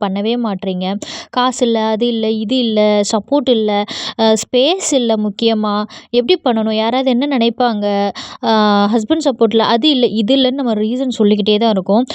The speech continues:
So, அவங்கள தெளிவுபடுத்துற விதமா தான் இந்த வீடியோ. இப்போ நீங்க சொல்லுங்க, உங்களுக்கு வந்து,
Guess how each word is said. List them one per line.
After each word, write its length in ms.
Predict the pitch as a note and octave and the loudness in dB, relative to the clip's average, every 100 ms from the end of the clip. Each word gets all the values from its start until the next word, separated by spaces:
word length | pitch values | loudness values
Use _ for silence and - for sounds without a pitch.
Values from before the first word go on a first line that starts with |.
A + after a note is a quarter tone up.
| - - | -14 -6
So, 220 | - G#3 | 0 2
அவங்கள 600 | F#3+ G#3+ D4+ D4+ D4 C4+ B3+ | 2 0 0 0 0 0 0
தெளிவுபடுத்துற 460 | G#3+ A#3 A3+ G#3 | 0 0 0 0
விதமா 340 | G#3 F#3+ F#3+ G3+ | 0 2 0 2
தான் 140 | A3+ | 2
இந்த 180 | A#3+ G3+ | 2 2
வீடியோ. 500 | F3+ G3 A3 G#3 A#3 - - - | 2 2 4 2 2 -2 -12 -6
இப்போ 300 | A#3 A3 D4 | -4 0 0
நீங்க 360 | B3+ C4 D#4 C#4 | 2 0 0 0
சொல்லுங்க, 520 | A#3+ G#3+ G3 G#3 A#3+ | 2 0 0 0 0
உங்களுக்கு 440 | G#3+ A3 A3 G#3 | 0 0 2 2
வந்து, 260 | G3+ A#3+ | 2 2